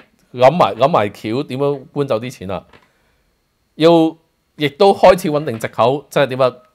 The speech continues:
俾B C啊，開始，開始要，要搵藉口，即係要放 public fund 啊，whatever。因為你知道，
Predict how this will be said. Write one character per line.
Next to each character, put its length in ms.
俾 200
B 120
C 160
啊， 80
開 160
始， 80
開 240
始 100
要， 60
要 240
搵 140
藉 80
口， 260
即 100
係 80
要 60
放 180
public 220
fund 200
啊， 40
whatever。 440
因 80
為 220
你 20
知 300
道， 140